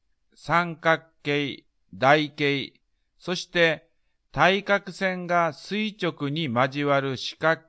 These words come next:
形の面積の求め方を学んできました。これまでの方法では求めることのできない多角形の面積は、三角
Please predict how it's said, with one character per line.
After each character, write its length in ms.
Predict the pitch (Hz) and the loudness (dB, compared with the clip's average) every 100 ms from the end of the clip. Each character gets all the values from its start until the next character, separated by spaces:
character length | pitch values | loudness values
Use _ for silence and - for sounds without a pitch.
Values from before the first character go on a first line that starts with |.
| _ | _
形 260 | 156 156 151 | -4 -4 -4
の 140 | 147 | -4
面 340 | 139 147 151 143 | -4 -4 -6 -8
積 320 | 143 139 127 | -10 -8 -6
の 140 | 120 | -4
求 320 | 117 120 131 | -4 -4 -4
め 140 | 127 123 | -4 -4
方 360 | 120 - 120 | -4 -2 0
を 220 | 127 170 - _ _ _ - | 2 -2 -6 _ _ _ -4
学 320 | 120 131 135 | 0 2 2
ん 100 | 123 | 0
で 140 | 131 | -2
き 140 | 151 113 | -4 -6
ま 80 | 98 | -8
し 80 | |
た。 180 | - 76 _ _ _ _ _ _ _ _ _ _ _ _ _ | -8 -12 _ _ _ _ _ _ _ _ _ _ _ _ _
こ 120 | 151 | 0
れ 120 | 185 | 4
ま 140 | 196 208 | 6 6
で 100 | 208 | 4
の 140 | 202 | 0
方 300 | 180 196 196 | 2 2 2
法 260 | 175 165 143 | 2 2 2
で 120 | 139 | 4
は 380 | 151 160 113 - | 6 6 4 -2
求 360 | 113 143 185 185 | -6 -4 -4 -2
め 120 | 185 | -2
る 160 | 180 | -2
こ 140 | 170 170 | -6 -8
と 160 | 190 | -6
の 160 | 180 151 | -2 -2
で 200 | 107 120 | -2 -6
き 180 | 143 147 | -6 -2
な 180 | 147 147 | 0 0
い 140 | 143 | -2
多 180 | 143 127 | -6 -4
角 280 | 156 151 139 - | 0 0 -2 -6
形 240 | 147 143 | -4 -2
の 140 | 139 135 | -2 -2
面 260 | 139 139 | -2 -4
積 320 | 135 120 113 | -6 -8 -4
は、 360 | 110 123 113 - _ _ _ _ _ _ _ | 4 4 4 -2 _ _ _ _ _ _ _
三 400 | - 160 190 185 | 2 4 4 4
角 240 | 190 190 | 0 0